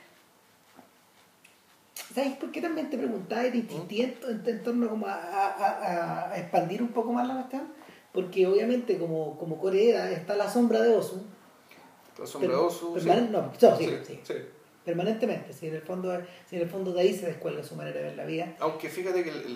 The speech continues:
Speaker 2: el, la premisa de, de, la premisa de las clases sociales es un poco Heaven and Hell, es una versión suavizada de
Speaker 1: Sí, no, pero,
Speaker 2: de
Speaker 1: pero, pero,
Speaker 2: pero claro, es Osu, sí.
Speaker 1: no, pero es Osu,
Speaker 2: Es Osu,
Speaker 1: es
Speaker 2: es
Speaker 1: Osu,
Speaker 2: Osu,
Speaker 1: sí.
Speaker 2: sí.
Speaker 1: O-, Osu para estos efectos es nuestro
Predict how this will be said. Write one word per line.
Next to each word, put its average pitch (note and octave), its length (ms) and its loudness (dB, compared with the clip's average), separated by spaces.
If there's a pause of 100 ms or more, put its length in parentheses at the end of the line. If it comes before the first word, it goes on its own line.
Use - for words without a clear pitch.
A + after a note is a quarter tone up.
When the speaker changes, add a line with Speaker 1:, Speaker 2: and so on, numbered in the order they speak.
Speaker 2:
el, A2+ 80 -10
la B2 100 2
premisa D#3+ 440 -2
de, - 160 0
de, - 500 -8 (160)
la B2+ 140 -2
premisa D3+ 260 -4
de E3+ 80 0
las - 80 -6
clases D#3+ 240 -8
sociales E3 420 -4
es D#3+ 60 -4
un - 80 -10
poco D#3+ 200 -4
Heaven D#3+ 240 -4
and B2+ 100 -8 (100)
Hell, F3 120 -2 (340)
es - 60 -14
una C#3 120 -4
versión D3+ 240 -2
suavizada D#3+ 600 2
de D#3 160 6
Speaker 1:
Sí, F3 320 10
no, E3+ 180 12
pero, E3 160 12
Speaker 2:
de C#3+ 60 4
Speaker 1:
pero, C3+ 280 0
pero, C#3 400 2
Speaker 2:
pero E3+ 240 8
claro, D#3+ 200 10
es D3+ 80 6
Osu, - 240 4 (120)
sí. C3 100 0
Speaker 1:
no, D#3 140 2
pero D3+ 140 0
es C3+ 60 0
Osu, - 320 0
Speaker 2:
Es D3 80 0
Osu, - 260 2
Speaker 1:
es - 80 -6
Speaker 2:
es C3 100 -2
Speaker 1:
Osu, B2 100 2
Speaker 2:
Osu, - 80 -10 (120)
Speaker 1:
sí. B2+ 60 0
Speaker 2:
sí. - 280 -4 (320)
Speaker 1:
O-, G3+ 40 4
Osu F#3+ 200 2
para G3 180 8
estos F#3+ 160 0
efectos F#3+ 440 0
es E3+ 60 -2
nuestro F3+ 260 -4